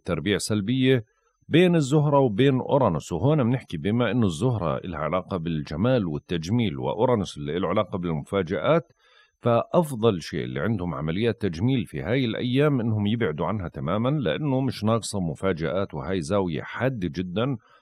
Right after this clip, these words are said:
وبرضه أمور البورصة والأسهم والأمور هاي يعني تلقائيا قبل ما أدخل على الآثار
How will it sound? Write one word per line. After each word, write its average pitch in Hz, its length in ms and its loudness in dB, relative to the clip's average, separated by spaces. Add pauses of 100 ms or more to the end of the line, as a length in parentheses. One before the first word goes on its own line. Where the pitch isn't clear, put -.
(160)
وبرضه 107 460 2
أمور 95 280 0
البورصة 80 500 -2
والأسهم 101 760 -4
والأمور 78 580 -4
هاي 127 320 -2 (100)
يعني 87 240 0
تلقائيا 85 680 -4
قبل 87 140 -4
ما 69 140 -2
أدخل 82 280 -10
على 76 200 -6
الآثار 104 840 -2